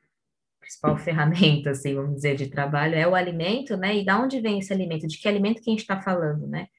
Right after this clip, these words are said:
E aí ter uma horta pra que se consiga, de certa forma, acompanhar, né, esse ciclo,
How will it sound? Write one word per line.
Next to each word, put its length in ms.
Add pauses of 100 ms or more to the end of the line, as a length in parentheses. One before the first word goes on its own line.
(380)
E 120
aí 240
ter 140
uma 260
horta 380
pra 160
que 480 (200)
se 300 (460)
consiga, 800
de 60
certa 220
forma, 220
acompanhar, 920
né, 240
esse 260
ciclo, 680